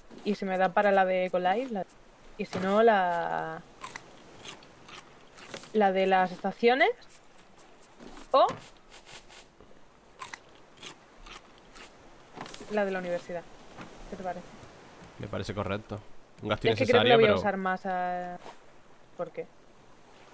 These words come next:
Speaker 2: Pues te las
Speaker 1: Pues
Speaker 2: puedo
Speaker 1: saber lo
Speaker 2: comprar
Speaker 1: que yo
Speaker 2: yo.
Speaker 1: juego a los Sims. Ah, bueno, pues, ¿a qué esperas?
Speaker 2: Cuando me abra OnlyFans. <laughs> Eh, hay una planta, una planta, una plataforma, ¿eh?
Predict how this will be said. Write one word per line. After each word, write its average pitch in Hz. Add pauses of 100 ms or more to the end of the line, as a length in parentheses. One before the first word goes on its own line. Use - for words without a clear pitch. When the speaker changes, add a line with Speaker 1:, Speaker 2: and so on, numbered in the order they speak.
(560)
Speaker 2:
Pues 98
te 104
las 190
Speaker 1:
Pues -
Speaker 2:
puedo 214
Speaker 1:
saber -
lo 226
Speaker 2:
comprar 226
Speaker 1:
que -
yo 220
Speaker 2:
yo. 226
Speaker 1:
juego 196
a 175
los 170
Sims. 202 (440)
Ah, 175
bueno, 175
pues, 208 (400)
¿a 185
qué 175
esperas? 208 (1800)
Speaker 2:
Cuando 101
me 101
abra 110
OnlyFans. 107 (920)
<laughs> - (560)
Eh, 156
hay 151
una 175
planta, 180
una 165
planta, 170
una 160
plataforma, 165
¿eh? 240